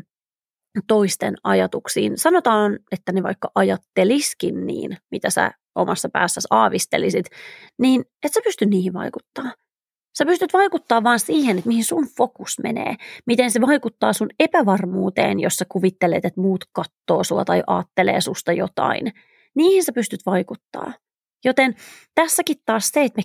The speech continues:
käännetään katse sinne sisäänpäin, että miksi tää herättää mussa näitä ajatuksia? Mitä tää mussa herättää? Mitä mä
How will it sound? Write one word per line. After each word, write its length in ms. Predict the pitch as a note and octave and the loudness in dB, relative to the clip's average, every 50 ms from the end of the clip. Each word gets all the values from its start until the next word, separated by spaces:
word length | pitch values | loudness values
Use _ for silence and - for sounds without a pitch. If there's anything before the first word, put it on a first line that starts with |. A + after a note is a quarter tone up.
| - | -4
käännetään 640 | - B3+ C4+ E4+ E4+ D4+ A#3+ - - F#3 F#3+ G3 F3+ - _ _ _ _ _ _ _ _ _ _ _ - | -2 -2 0 0 0 0 0 0 0 0 0 0 0 -2 _ _ _ _ _ _ _ _ _ _ _ -10
katse 200 | C4+ - - B3+ | -8 -6 -4 -2
sinne 220 | - - A3+ A3+ | 0 2 2 2
sisäänpäin, 1040 | G#3+ - - D#4+ E4 F4 - - F4 B3+ F#3 - F#3 E3 - - - - - - A3+ - _ _ _ _ _ _ _ _ _ _ _ _ _ _ _ _ - | 2 0 -2 0 0 0 2 2 2 2 2 0 0 -2 -4 -4 -4 -4 -4 -6 -8 -10 _ _ _ _ _ _ _ _ _ _ _ _ _ _ _ _ -2
että 160 | A3+ - - - _ _ _ _ _ - | -2 -2 -4 -12 _ _ _ _ _ 0
miksi 300 | D4+ F#4+ - - - - - | 0 0 0 0 -4 -2 0
tää 160 | B3+ A#3 G#3+ | 0 2 4
herättää 560 | A3 A3 G#3 G3 F#3 - _ - G3 G3 F#3+ | 4 4 2 2 0 -2 _ 0 0 2 2
mussa 480 | G3+ A3 C#4 D#4 - - - - F#3 G3 | 2 2 2 0 0 -4 -4 -4 -4 -4
näitä 300 | G3 G#3 G3+ F#3+ - - | -4 -4 -4 -6 -6 -2
ajatuksia? 720 | - G3+ G3 G3+ G#3 - - - - - - - - - - - _ _ _ _ _ _ _ _ _ _ _ _ _ _ _ - | -2 -2 0 -2 -4 -6 -10 -12 -8 -8 -6 -6 -6 -6 -8 -12 _ _ _ _ _ _ _ _ _ _ _ _ _ _ _ -4
Mitä 640 | G3+ A#3 G#3 A#3 C#4 D#4+ E4 _ - G#3 - G#3 - - _ _ _ _ _ | 0 2 2 2 2 0 0 _ -2 -2 -2 -2 -6 -10 _ _ _ _ _
tää 200 | - G#3+ G3+ G3+ | 0 2 2 4
mussa 440 | F#3+ F#3+ G#3+ C#4 C#4+ - - - F#3 | 4 4 2 2 0 -2 -4 -4 -2
herättää? 360 | F#3 F#3+ F#3+ F#3 G3 - - | -2 -2 -2 -2 -2 -2 -2
Mitä 220 | G#3+ A#3 - A#3 G#3+ | 0 0 2 2 2
mä 200 | A3+ C4 D#4+ | 2 2 0